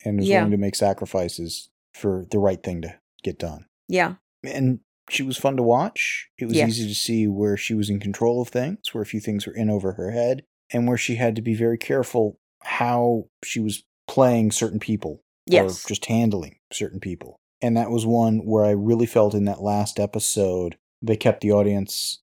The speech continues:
Speaker 1: on their toes of, "Okay, can I believe her when she seems to be leaning this way or that way? Or is
Speaker 2: Yeah.
Speaker 1: this a misdirect? Is it not?"
Speaker 2: When she's trying to figure out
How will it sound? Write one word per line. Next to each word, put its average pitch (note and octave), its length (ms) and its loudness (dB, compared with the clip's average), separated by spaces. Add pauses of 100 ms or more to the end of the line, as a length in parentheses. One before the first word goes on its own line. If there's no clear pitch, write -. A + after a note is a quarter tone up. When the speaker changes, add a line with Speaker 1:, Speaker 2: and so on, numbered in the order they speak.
Speaker 1:
on G2 140 -4
their F#2+ 140 -4
toes G#2+ 840 0
of, F#2+ 380 -2
"Okay, G2+ 340 -2
can G#2 220 -4
I G#2 80 0
believe G#2 380 -2
her A#2+ 100 2
when A2 160 0
she - 160 -6
seems A2 340 -4
to G#2+ 80 -16
be G#2 120 0
leaning G#2 280 2
this A#2 200 -6
way A2 280 0
or F#2 120 -8
that G#2 280 0
way? A2+ 360 2
Or F#2+ 400 -4 (240)
is G#2 120 -6
Speaker 2:
Yeah. - 60 0
Speaker 1:
this - 120 -4
a G2+ 60 0
misdirect? B2+ 800 2
Is - 120 -10
it F2 160 -12
not?" A#2+ 680 0 (240)
Speaker 2:
When G#3+ 180 4
she's G3 260 -2
trying A3+ 220 2
to A3 60 2
figure A3 340 2
out G3 280 4